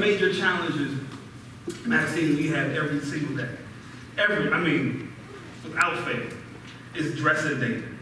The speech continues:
Every, every, I mean, this, this is, this is an ongoing competition.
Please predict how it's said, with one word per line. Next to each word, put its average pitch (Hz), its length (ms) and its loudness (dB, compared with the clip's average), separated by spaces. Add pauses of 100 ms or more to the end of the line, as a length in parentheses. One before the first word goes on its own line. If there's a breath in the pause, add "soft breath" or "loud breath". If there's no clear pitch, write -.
(340)
Every, 233 1080 4
every, 233 320 6
I 220 100 6
mean, 226 160 10
this, 254 200 4
this 247 180 2
is, - 480 2
this - 240 4
is 226 100 6
an 202 220 6
ongoing 196 1000 6 (480)
competition. - 800 6